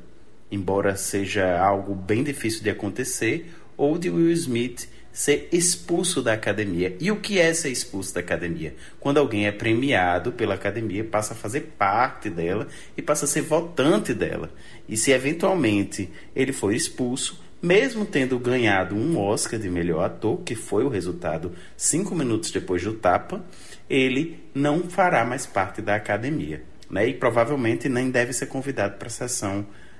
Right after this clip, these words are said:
é, de entrega de premiação do ano que vem. Mas isso é um caso à parte. E ainda vamos aguardar o que que eles vão decidir. Como eu já disse anteriormente, No Ritmo do Coração ganhou o Oscar de melhor filme. Ele era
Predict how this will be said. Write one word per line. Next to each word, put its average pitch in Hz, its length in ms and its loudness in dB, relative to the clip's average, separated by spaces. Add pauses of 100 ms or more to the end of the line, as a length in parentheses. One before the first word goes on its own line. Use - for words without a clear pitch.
é, 95 220 2
de 101 260 0
entrega 95 580 4
de 104 100 -2
premiação 95 680 0
do 107 140 0
ano 101 180 0
que 107 160 -2
vem. 95 260 -2 (140)
Mas 82 140 -4
isso 80 180 -4
é 101 40 -4
um 98 60 -8
caso 95 280 -2
à 147 60 -2
parte. - 500 -4 (300)
E 143 80 -2
ainda 135 120 0
vamos 104 240 -2
aguardar 107 400 0
o 85 80 -4
que 92 140 -6
que - 100 -10
eles 110 240 -4
vão 87 300 -4 (260)
decidir. 104 760 0 (340)
Como 110 200 4
eu 117 60 6
já 117 120 4
disse 110 360 2
anteriormente, 110 800 2
No 113 100 2
Ritmo 117 300 -2
do 117 80 -2
Coração 113 360 0
ganhou 113 280 0
o 110 40 4
Oscar 107 260 0
de 107 60 0
melhor 110 280 2
filme. 117 580 -2 (140)
Ele 98 200 2
era 107 400 4